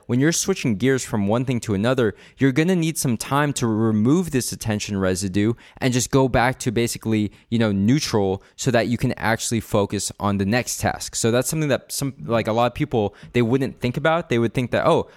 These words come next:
okay, I was working on this, now I'm working on that. I should just magically be able to be in the zone and be able to just, you know, uh, pursue this." But the truth is, because of that attention residue,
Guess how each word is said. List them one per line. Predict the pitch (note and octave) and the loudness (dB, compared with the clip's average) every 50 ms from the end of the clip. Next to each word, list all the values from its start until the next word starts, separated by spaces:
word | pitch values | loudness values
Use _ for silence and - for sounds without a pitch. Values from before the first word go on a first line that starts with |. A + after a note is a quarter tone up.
| - - | -10 -8
okay, | - - - A#2 | -6 -2 0 0
I | A2 | 0
was | A2 G#2 G#2 | 0 -2 -2
working | A2 A2 - A#2 | -4 -2 -2 -2
on | A2 G#2+ | -2 0
this, | G#2 G#2+ G#2 - | 0 0 -2 -2
now | G#2+ G2+ | -2 -2
I'm | G2+ G2+ | -2 -2
working | G2+ G2 - G2 | -4 -4 -2 -4
on | G2 G#2 | -2 0
that. | B2+ C#3+ D3 C#3 - - - - - | 0 0 0 0 -4 -8 -14 -6 -2
I | - A#2 | -2 0
should | - - C3 A2+ | 0 -2 -2 -2
just | A#2+ A2+ - - | -2 -2 0 0
magically | A2+ A2+ A#2 B2 G#2+ A2+ - - A#2 A2 | 0 2 2 0 0 -2 -2 -2 -2 -2
be | G2+ F#2 G#2 A2 A2+ | 0 0 0 2 2
able | A2+ G#2 G#2 | 2 0 0
to | - A#2 | -2 -2
be | F#2 G#2 A2 | 0 0 0
in | G#2 G2 | 0 0
the | F#2+ | 0
zone | F2 G2 C3 C#3 C#3 B2 A2+ G#2+ G#2+ - - - - - - | 0 0 2 2 2 2 0 -2 -6 -10 -16 -20 -20 -20 -6
and | - A2 A2 G#2 | -2 0 0 2
be | G2 A2 | 2 2
able | A2 G#2+ G#2 G#2+ | 2 2 2 0
to | - - A#2 G#2+ G2+ | -2 0 0 0 0
just, | F#2 G2+ G2+ - - - - - _ | 0 0 -2 -2 -2 -6 -10 -14 _
you | - B2 A2+ | -2 0 2
know, | A2 G#2+ G2 - _ _ _ | 2 0 0 -2 _ _ _
uh, | G#2+ G#2+ G2+ G2 | 0 2 2 2
pursue | - - G#2 - - - D3 D3 | 0 -2 -4 -4 -2 0 0 0
this." | C3 A#2 G#2 G2 - | 2 2 0 0 -2
But | - - A2 G2 - - - - _ _ | -2 -2 -2 -2 -2 -6 -14 -20 _ _
the | - A#2 G#2+ | -2 -2 0
truth | - - - C#3+ C3+ - - C3+ | 0 0 2 2 2 2 2 0
is, | C3 C3+ B2 - | 0 0 -2 -4
because | - A2 - - A#2+ C3 C3 A#2+ | -6 -8 -6 -4 -2 -2 0 0
of | B2+ A2+ G#2 G2+ | -2 -2 0 0
that | A2+ G#2 G2+ - - - - _ - | 2 2 2 0 -2 -8 -18 _ -6
attention | - G2+ - - - C3 C3+ C3 - - A2+ | -4 -4 -4 -2 -2 0 0 0 0 -2 0
residue, | G#2 A2 B2 C#3 A2+ C3 A2+ G#2 G2+ G2 G2 | 2 2 2 2 2 0 0 0 0 0 0